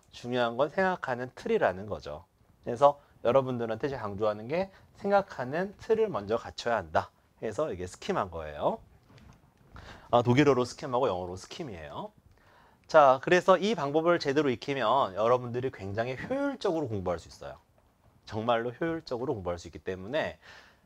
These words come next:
같은 시간 공부를 하더라도 또는 같은 시간 글을 읽더라도 더 많은 걸 뽑아낼 수 있는 거죠. 그리고 통합적이에요. 다시 말해서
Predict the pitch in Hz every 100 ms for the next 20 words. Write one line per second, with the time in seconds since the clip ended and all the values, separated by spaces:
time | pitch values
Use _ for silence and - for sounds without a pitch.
0 | - 123 - 190 185 - 170 170 127 117
1 | 123 139 131 131 127 123 202 247 - 139
2 | 147 - - 160 165 - 147 143 131 123
3 | 107 - 117 120 127 101 98 110 117 170
4 | 180 139 - 85 82 78 - 67 262 -
5 | _ _ _ 113 117 156 - 240 254 -
6 | 104 87 82 80 - - 110 135 131 117
7 | 113 170 196